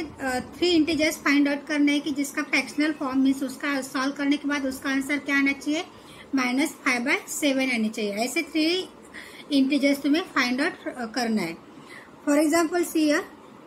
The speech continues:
हमें आंसर क्या चाहिए, माइनस फ़ाइव बाय सेवन। We take here minus fifteen by twenty-one. See, uh, three sevens are twenty-one, three fives are fifteen.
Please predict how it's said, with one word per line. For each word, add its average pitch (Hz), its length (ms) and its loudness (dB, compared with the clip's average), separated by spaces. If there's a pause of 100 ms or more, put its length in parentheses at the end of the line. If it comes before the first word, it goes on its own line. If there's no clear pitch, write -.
(2000)
हमें 277 240 6
आंसर 285 280 4
क्या 311 140 2
चाहिए, 330 280 0
माइनस 294 680 4
फ़ाइव 254 220 2
बाय 320 140 2 (160)
सेवन। 190 560 0 (840)
We 302 80 4 (100)
take 320 200 2
here 311 220 2 (640)
minus 285 500 4 (120)
fifteen 302 420 0 (800)
by 277 200 2 (280)
twenty-one. 233 600 0 (1040)
See, 320 400 0 (480)
uh, 233 220 -2
three 311 260 2
sevens 311 400 2
are 330 220 4
twenty-one, 311 640 2
three 277 180 4
fives 277 380 2
are 370 80 0 (440)
fifteen. 190 460 -2